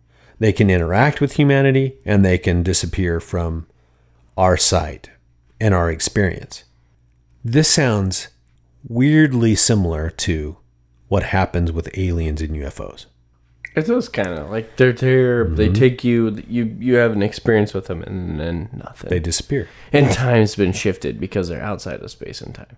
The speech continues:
Speaker 1: Right. So there's those things. And, okay, so now let's throw in something that's a, a little bit more weird. So you have, in Genesis, you have the story of these Elohim, these mini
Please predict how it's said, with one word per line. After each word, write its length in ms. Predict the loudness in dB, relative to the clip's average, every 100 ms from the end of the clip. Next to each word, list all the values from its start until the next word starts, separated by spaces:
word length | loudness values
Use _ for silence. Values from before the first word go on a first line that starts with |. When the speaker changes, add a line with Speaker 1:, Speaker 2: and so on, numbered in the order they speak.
| _
Speaker 1:
Right. 300 | -2 -2 -6 -14
So 160 | -2 2
there's 240 | 2 2
those 200 | 2 0
things. 180 | 0 2
And, 120 | 2 2
okay, 260 | 0 0
so 140 | 2 2
now 200 | 4 4
let's 240 | 2 0 2
throw 120 | 2
in 60 | 2
something 280 | 2 2
that's 200 | 0 -2 -4
a, 180 | -6 -10 _ _ _ _
a 60 | 0
little 200 | 4 4
bit 160 | 2 -2
more 200 | -6 -6
weird. 260 | -6 -2
So 80 | 2
you 100 | 2
have, 320 | 4 2 0 -6 -18 -20 -20 -6
in 160 | 0 2
Genesis, 500 | 4 2 0 -2 0
you 80 | 2
have 140 | 2
the 60 | 2
story 440 | 2 4 2 0
of 300 | -2 -4 -6 -12 -20 -20 _ _
these 720 | -2 0 4 4 4 0 -4 -2
Elohim, 800 | 2 4 4 2 4 4 4 2
these 400 | 2 2 -2 -4
mini 520 | -2 2 4 2 0